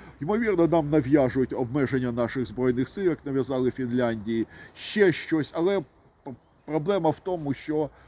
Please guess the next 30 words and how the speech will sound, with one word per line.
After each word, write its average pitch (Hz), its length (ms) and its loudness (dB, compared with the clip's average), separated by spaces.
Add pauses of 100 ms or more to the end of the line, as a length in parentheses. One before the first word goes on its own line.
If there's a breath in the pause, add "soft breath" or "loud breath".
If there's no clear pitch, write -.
(320 soft breath)
ми 165 160 0
не 165 140 4
фіни. 139 260 2
Ясно, 185 280 -2
що 143 140 -2
ситуація 139 520 0
ця 135 200 -2
зміниться. 160 580 -2
Путін 143 360 -2
перший 123 340 -2
помре, 143 460 -2
з'явиться 127 440 2
другий 156 400 2
Путін, 147 400 -2
який 135 200 -6
спробує 123 560 -2 (240 loud breath)
продовжувати 135 600 0
політику 127 500 -4
Путіна, 123 460 -4
але 120 200 2
в 110 100 -8
нього 120 240 0
не 120 120 0
вийде. 113 360 0 (320 loud breath)
Тоді 180 240 0
з'явиться 151 480 4
третій 175 400 -2
Путін, 156 380 -4
котрому 139 420 -2
вже 143 200 2